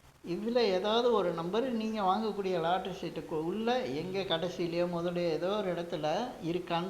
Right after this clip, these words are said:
பார்த்துக்குங்க. இந்த மாதிரி வாங்கும்போது பூச நட்சத்திரக்காரங்களுக்கு ஒரு அதிர்ஷ்டமான வாய்ப்பு வந்து உருவாகும்.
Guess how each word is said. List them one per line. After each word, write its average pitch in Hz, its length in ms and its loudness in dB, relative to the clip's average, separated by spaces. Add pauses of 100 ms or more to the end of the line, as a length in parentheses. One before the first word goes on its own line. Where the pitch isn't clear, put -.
பார்த்துக்குங்க. 131 500 -4 (600)
இந்த 190 240 -2
மாதிரி 208 480 2
வாங்கும்போது 165 800 -2
பூச 240 480 0
நட்சத்திரக்காரங்களுக்கு 139 1400 -4
ஒரு 170 200 0
அதிர்ஷ்டமான 180 1120 -2
வாய்ப்பு 170 460 0
வந்து 170 480 0
உருவாகும். 156 580 0